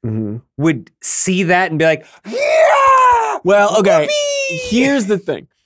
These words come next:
Speaker 1: Here's the thing. Your age now,
Speaker 2: Uh-huh.
Speaker 1: I, either of our ages, honestly, we would have been the equivalent of, like, what is fifty years old today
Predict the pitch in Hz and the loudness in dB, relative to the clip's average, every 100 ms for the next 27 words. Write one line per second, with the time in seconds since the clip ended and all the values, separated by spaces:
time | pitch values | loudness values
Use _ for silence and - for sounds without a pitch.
0 | _ _ _ - 165 180 165 139 113 110 | _ _ _ -4 0 2 0 -2 -4 -6
1 | 127 139 151 214 208 180 151 143 104 95 | -10 -2 2 2 2 2 0 -4 -6 -8
2 | - - 123 123 95 131 220 - 311 403 | -14 -12 -10 -8 -8 -4 -4 -4 -8 -6
3 | 240 220 104 90 95 110 123 123 120 - | -6 -8 -8 -10 -12 -12 -10 -10 -10 -10
4 | 90 104 _ - 156 202 208 185 143 156 | -10 -12 _ -8 -4 -2 0 -2 -2 -2
5 | 151 143 143 135 _ _ _ _ _ _ | -2 -2 -4 -8 _ _ _ _ _ _
6 | 147 143 - 143 135 135 127 120 123 107 | -4 -4 -4 -4 -4 -4 -6 -8 -8 -8
7 | 113 127 131 117 - - 143 120 - 107 | -8 -6 -4 -4 -8 -10 -8 -8 -8 -10
8 | 95 87 - 78 69 - - - | -8 -10 -10 -12 -12 -12 -12 -14